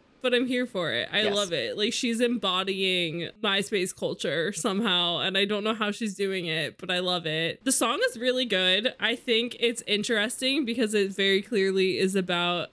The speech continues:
Speaker 1: the questionable age gap relationship that she was in that we had mentioned briefly of not her repeating the faults of her elders. <laughs>
Speaker 2: It's allegedly about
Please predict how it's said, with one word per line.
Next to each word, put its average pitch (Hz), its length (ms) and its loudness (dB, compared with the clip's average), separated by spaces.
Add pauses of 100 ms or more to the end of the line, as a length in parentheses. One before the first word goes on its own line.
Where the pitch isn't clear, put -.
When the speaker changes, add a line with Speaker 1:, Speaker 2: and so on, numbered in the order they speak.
Speaker 1:
the 240 80 2
questionable 277 680 2
age 233 320 0
gap 214 180 0
relationship 214 640 0
that 190 160 -2
she 185 160 0
was 180 240 2
in 175 160 2
that 160 240 -2
we 175 180 0
had 185 280 -2
mentioned 180 480 0
briefly 185 680 0
of 180 380 0
not 185 300 0
her 185 180 0
repeating 175 880 -2
the 180 140 -2
faults 202 380 -4
of 226 160 0
her 233 120 2
elders. 214 680 2
<laughs> - 40 2 (200)
Speaker 2:
It's - 120 -12
allegedly 220 540 4
about 196 380 8